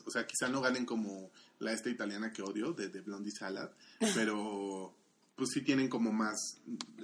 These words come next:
Speaker 1: le,
Speaker 2: Mm.
Speaker 1: le ponen un poquito más de esfuerzo, ¿no? La prim-, bueno, antes de, de comenzar,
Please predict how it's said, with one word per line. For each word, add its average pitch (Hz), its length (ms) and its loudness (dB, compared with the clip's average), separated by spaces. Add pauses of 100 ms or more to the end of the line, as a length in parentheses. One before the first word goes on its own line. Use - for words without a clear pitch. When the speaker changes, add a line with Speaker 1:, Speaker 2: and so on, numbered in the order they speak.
Speaker 1:
le, 123 220 6
Speaker 2:
Mm. 107 60 2
Speaker 1:
le 135 140 6
ponen 156 280 4
un 156 120 4
poquito 143 280 -2
más 127 180 4
de 117 80 2
esfuerzo, 104 440 -4
¿no? 131 200 -4 (1400)
La 147 180 8
prim-, 160 220 8
bueno, 127 320 4
antes 185 240 2
de, 139 220 4
de 101 120 0
comenzar, 104 580 -2